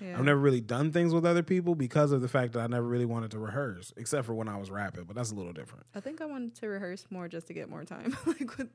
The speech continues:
Speaker 1: just to spend with you.
Speaker 2: Uh, oh, the truth comes out. She likes me. Oh, snap.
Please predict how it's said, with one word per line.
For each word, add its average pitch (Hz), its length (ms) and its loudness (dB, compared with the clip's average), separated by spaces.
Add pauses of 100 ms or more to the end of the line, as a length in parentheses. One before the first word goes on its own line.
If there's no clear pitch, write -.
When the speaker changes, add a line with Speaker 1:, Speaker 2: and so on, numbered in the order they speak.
(140)
Speaker 1:
just 262 180 -10
to 247 80 -12
spend - 300 -10
with 240 160 -8
you. - 320 -20
Speaker 2:
Uh, 165 880 6
oh, 226 40 8
the 214 120 10
truth 240 260 8
comes 226 280 10
out. 220 380 10
She 240 160 6
likes 220 440 6
me. 190 640 8
Oh, 208 460 6
snap. 196 640 6